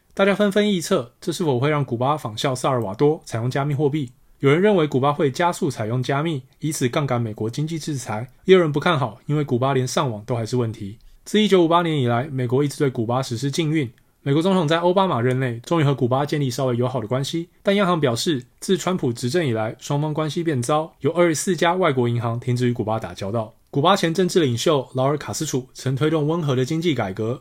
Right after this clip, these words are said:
允许民众开设餐厅、买卖房屋与汽车等，同时与美国奥巴马政府展开对话，两国重新恢复邦交。奥巴马还曾造访哈瓦那，但改革之路遭到国内反对声浪反弹，因而暂停。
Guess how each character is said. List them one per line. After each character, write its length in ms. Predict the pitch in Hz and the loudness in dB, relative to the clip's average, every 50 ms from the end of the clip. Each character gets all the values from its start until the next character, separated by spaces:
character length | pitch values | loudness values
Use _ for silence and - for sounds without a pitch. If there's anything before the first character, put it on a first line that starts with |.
| - | -4
允 120 | - 160 170 | -4 -2 0
许 100 | - 165 | 0 0
民 180 | 131 123 123 | 2 2 2
众 200 | 139 160 151 143 | 0 0 -2 -2
开 160 | - - 156 151 | -2 -2 -2 0
设 160 | - 160 139 | 0 -2 -2
餐 180 | - 147 151 | 0 -2 -2
厅、 220 | 139 156 160 170 175 - | -2 -2 -4 -4 -8 -8
买 120 | 120 107 | -6 -4
卖 140 | 113 135 139 | -4 -4 -4
房 220 | 120 - 117 117 127 | -2 -4 -2 -2 0
屋 180 | 135 139 139 - | -2 -2 -4 -6
与 120 | 120 101 | -8 -8
汽 200 | - - - 165 | -6 -2 -2 -2
车 180 | - - 143 135 | 0 0 -2 -2
等， 140 | - 113 92 - _ _ _ - | -2 -6 -10 -10 _ _ _ -6
同 120 | - 170 | -4 -2
时 120 | 165 202 220 | 0 2 2
与 20 | |
美 160 | 208 165 131 | 2 2 2
国 80 | 123 151 | 0 0
奥 140 | 156 160 160 | 0 2 2
巴 100 | 175 165 | 2 0
马 140 | 139 104 95 | 0 -2 -4
政 180 | - 139 117 | -4 -4 -4
府 140 | 107 113 104 | -4 -6 -12
展 200 | 107 - 101 98 | -12 -12 -12 -8
开 140 | - 120 127 | -6 -4 -2
对 140 | 127 131 120 | -2 -2 -2
话， 260 | 123 165 139 123 - _ _ _ | -2 -4 -6 -6 -8 _ _ _
两 160 | - 127 123 | -4 0 2
国 100 | 127 143 | 2 2
重 180 | 139 - 139 135 | 2 0 -2 0
新 160 | - 160 160 | 0 -2 0
恢 140 | 143 160 156 | 0 0 0
复 120 | 147 165 | 0 0
邦 180 | 147 151 160 160 | -2 -2 -2 0
交。 260 | 170 170 170 175 - _ _ _ - | 0 0 -2 -2 -4 _ _ _ 0
奥 80 | 175 | 4
巴 100 | 196 208 | 4 4
马 100 | 185 135 | 4 2
还 160 | 107 117 120 | -2 -2 -4
曾 180 | 123 - 131 135 | -2 -2 -2 -2
造 180 | 139 185 156 123 | 0 0 0 0
访 180 | - 110 95 - | -2 -4 -10 -6
哈 140 | - 151 | -6 -4
瓦 100 | 135 104 | -4 -4
那， 240 | 95 117 123 104 - _ _ _ - | -2 -4 -4 -4 -6 _ _ _ -4
但 200 | - 180 175 156 | -2 -2 0 2
改 120 | 151 123 120 | 2 2 2
革 140 | 139 139 | 2 0
之 200 | 135 - 180 185 | 0 4 4 4
路 180 | 202 214 196 175 | 6 6 2 2
遭 160 | 151 165 160 | 4 2 2
到 180 | 165 165 160 143 | 4 4 2 2
国 200 | - 135 127 135 | 2 0 0 0
内 120 | 151 143 | 0 -2
反 200 | 120 120 104 95 | -2 -4 -6 -6
对 140 | 104 117 113 | -4 -4 -4
声 200 | 113 - 151 147 | -4 -4 -4 -2
浪 160 | 156 143 113 | -2 -4 -4
反 160 | - 110 95 | -6 -8 -10
弹， 260 | 85 92 92 95 117 - _ _ | -10 -10 -10 -10 -10 -12 _ _
因 140 | - 147 139 | -2 -2 0
而 100 | 117 110 | 0 0
暂 180 | - 123 110 95 | -2 -4 -6 -6
停。 180 | - 95 92 | -10 -12 -16